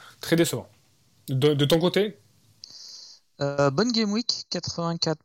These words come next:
Speaker 2: points, je reprends la tête, euh, pour quelques points de, de notre mini-league. Euh, au niveau du transfert, donc j'avais fait un transfert, euh, que je ne fais jamais, un changement de gardien de but.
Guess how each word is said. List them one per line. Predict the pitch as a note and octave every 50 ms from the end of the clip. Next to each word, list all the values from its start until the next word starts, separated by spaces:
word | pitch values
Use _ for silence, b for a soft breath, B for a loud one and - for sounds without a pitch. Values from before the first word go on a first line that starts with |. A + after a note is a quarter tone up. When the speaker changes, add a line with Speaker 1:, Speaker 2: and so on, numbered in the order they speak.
| - - -
Speaker 2:
points, | E3+ F3 F3 F3+ F3+ F#3 F#3 F#3 F#3 F#3 F3+
je | D#3+ D3+
reprends | C#3 D3 C#3 - - - D3
la | C#3+ C#3+ C#3
tête, | - - - D3 C#3+ - - -
euh, | C3 C3 B2+ B2 A#2+
pour | A#2 - - A#2
quelques | - C3 B2+ B2 - C3
points | A#2+ - - C3 C3+
de, | C3 B2+ B2+ A#2+ A#2+ A#2 A#2+ A#2+
de | A#2+ B2
notre | A#2+ B2 B2 - - C3+
mini-league. | C3+ C3 C3 C3 C3 C3 C#3 E3 F#3+ F3 E3 C#3 B B B B B B B B B B B B B B B _ _ _ _ _ _ _ _ _ _ _ _ _ _ _ - -
Euh, | C#3+ C#3+ C#3+ D3 D3 D3+ D3+ D3 D3+ D3+ D3+ D3 D3 D3+ - -
au | E3+ E3
niveau | E3+ F3 D#3+ F3
du | D#3 D#3+
transfert, | E3 - - F3 F3 - - - - - F3+ F3 F3 F3
donc | E3 D3 C#3 C3
j'avais | C3+ C3 C3+
fait | - D#3
un | C#3 B2+
transfert, | - - C#3+ C#3 - - - D#3 D#3 D3+ D3 C3
euh, | C3 B2 A#2+ A#2+ A#2 A#2 A#2 A2+ A2+ A2+ A2+ A#2+ A#2+ - _
que | - C#3
je | B2+ C3
ne | C3
fais | C3 - D3+ C3
jamais, | B2+ C3 C3 C3+ C3+ C3
un | C3+ B2+
changement | - - C3+ B2 B2 B2+ B2+
de | C3
gardien | B2+ B2 B2 B2 B2+ B2+
de | B2+
but. | B2+ B2+ C3+ C#3 - - -